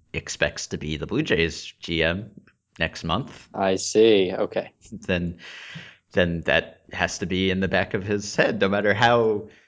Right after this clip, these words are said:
Speaker 1: how honorable, no matter how much integrity he has, and I'm sure he has plenty, but when you expect to be working for your current rival in a short time, or you think there's a good chance of that,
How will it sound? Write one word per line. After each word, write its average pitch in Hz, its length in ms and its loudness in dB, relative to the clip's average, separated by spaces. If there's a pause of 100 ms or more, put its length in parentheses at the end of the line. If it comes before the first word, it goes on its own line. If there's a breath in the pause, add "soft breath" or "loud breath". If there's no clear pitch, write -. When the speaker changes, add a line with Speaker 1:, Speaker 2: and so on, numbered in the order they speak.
(180)
Speaker 1:
how 107 580 0
honorable, 104 640 2
no 95 80 -2
matter 98 240 -2
how 101 120 0
much 101 260 -4
integrity 87 840 -2
he 87 200 -6
has, 104 600 2
and 85 240 -10
I'm 82 200 -12
sure - 240 -8
he 131 180 -6
has 139 160 -2
plenty, 160 380 2
but 107 280 0
when 107 280 -2
you 98 420 0
expect - 520 -4
to 95 60 0
be 82 360 -2 (420)
working 85 380 -4
for - 120 2
your 78 220 2
current 95 380 -2
rival 92 640 2
in 85 180 -8
a 80 220 -8
short - 340 -6
time, 117 300 0
or 104 40 0
you 87 140 -2
think 95 220 -4
there's 95 160 -2
a 87 60 -2
good 87 200 -2
chance 90 300 -2
of 104 100 0
that, 135 300 4